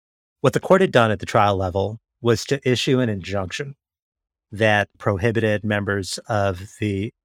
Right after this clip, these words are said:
A R U from interfering with the railway system. The federal government then pursued a criminal case against Debs, and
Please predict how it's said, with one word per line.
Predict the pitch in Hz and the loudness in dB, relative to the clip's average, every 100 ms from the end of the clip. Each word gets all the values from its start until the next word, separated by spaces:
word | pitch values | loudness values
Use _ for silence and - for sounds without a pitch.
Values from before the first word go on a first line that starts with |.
| _ - | _ -2
A | 117 | 0
R | 104 98 | 0 0
U | 92 95 90 87 | -2 -6 -6 -10
from | - 107 - | -14 -12 -8
interfering | 104 107 - 101 95 95 | -6 -6 -4 -2 -2 -4
with | 98 92 | -8 -6
the | |
railway | 95 104 101 92 | -4 -2 -4 -8
system. | - - 170 156 - _ _ _ | -12 -12 -12 -12 -16 _ _ _
The | 113 | -10
federal | - 135 143 135 | -2 0 0 -2
government | 123 110 117 120 113 | -2 -2 -2 -4 -4
then | 113 95 | -8 -6
pursued | 107 - - 120 120 127 117 | -6 -6 -2 0 0 -2 -8
a | - | -10
criminal | - 151 160 147 107 | -8 -4 0 0 -2
case | - 101 92 - - - - | -4 -6 -6 -6 -8 -8 -6
against | 117 113 101 - - _ _ _ _ _ - | -2 -2 -4 -10 -14 _ _ _ _ _ 0
Debs, | 117 117 - - _ | 2 0 -8 -14 _
and | 135 123 117 113 | 0 2 2 -2